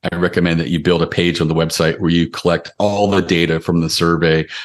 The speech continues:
but your pitch is only gonna focus on maybe a couple aspects of it. But all that information is there for people. Uh, maybe it's a way for people to, you know, vote on their favorite, uh,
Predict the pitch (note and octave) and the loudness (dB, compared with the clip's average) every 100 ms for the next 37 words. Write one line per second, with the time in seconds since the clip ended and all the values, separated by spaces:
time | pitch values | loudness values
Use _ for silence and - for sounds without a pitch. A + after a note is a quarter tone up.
0 | - F2+ F2 - E2+ E2+ - A2 - F2 | -4 0 0 0 -2 0 -2 -2 0 0
1 | F2+ F2 E2 E2 - E2+ E2+ - D#2+ E2 | 2 2 0 -2 0 -2 -2 -2 0 2
2 | D#2 D2+ - - - - D2+ - - D#2+ | 0 -2 -4 -4 -4 -2 -2 -2 -4 -6
3 | - D2+ C#2+ C2 - - G2 A2 A#2 A2 | -4 -4 -2 -6 -8 -4 -2 0 2 2
4 | G2 F#2 F2+ F2 E2+ D#2+ D#2+ E2 E2 - | 0 2 2 2 0 -2 0 0 0 -2
5 | D#2 E2+ D2+ D#2 D#2 - - - D#2+ D#2+ | -2 -2 0 0 -2 -6 -18 -6 -2 0
6 | D#2 F#2 F2+ F#2 F2+ E2+ E2+ E2+ - E2 | 0 0 2 2 2 0 2 0 -2 -4
7 | - E2+ E2 D#2+ - E2 D#2+ D#2+ - F2 | -2 -2 -2 -2 0 0 0 -2 -4 -4
8 | D#2+ D#2 E2 E2 D#2+ D#2+ D#2+ - E2 E2 | -2 2 2 4 2 2 0 0 0 2
9 | D#2+ - - _ E2 E2 D#2 | 0 -2 -10 _ -2 0 -2